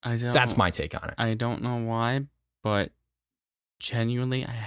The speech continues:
Speaker 1: actually didn't think about that. <laughs>
Speaker 2: Well, that's just, like, the first thing I was like, "Wait a second." When they showed this video, it wasn't in full screen. And I was like, "Okay, well, that's cool, though. I like the fact that it lights up." It just kinda adds a little bit more of a part of the ambiance that they've been doing lately, uh, since they had that update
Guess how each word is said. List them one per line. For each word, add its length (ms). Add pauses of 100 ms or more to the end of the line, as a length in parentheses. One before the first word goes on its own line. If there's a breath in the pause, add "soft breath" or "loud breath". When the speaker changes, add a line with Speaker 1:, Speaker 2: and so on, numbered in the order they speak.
Speaker 1:
actually 280
didn't 280
think 180
about 320
that. 260
<laughs> 40
Speaker 2:
Well, 200
that's 260
just, 160
like, 140
the 80
first 240
thing 160
I 80
was 120
like, 200
"Wait 140
a 60
second." 360 (680)
When 300
they 60
showed 280
this 100
video, 600 (460)
it 100
wasn't 340
in 80
full 260
screen. 280
And 60
I 40
was 80
like, 200
"Okay, 220
well, 120
that's 200
cool, 300
though. 420
I 80
like 240
the 80
fact 280
that 120
it 60
lights 320
up." 260 (100)
It 120
just 160
kinda 180
adds 160
a 60
little 180
bit 100
more 160
of 80
a 280
part 220
of 40
the 100
ambiance 540
that 120
they've 120
been 140
doing 320
lately, 440
uh, 220
since 320
they 80
had 160
that 120
update 360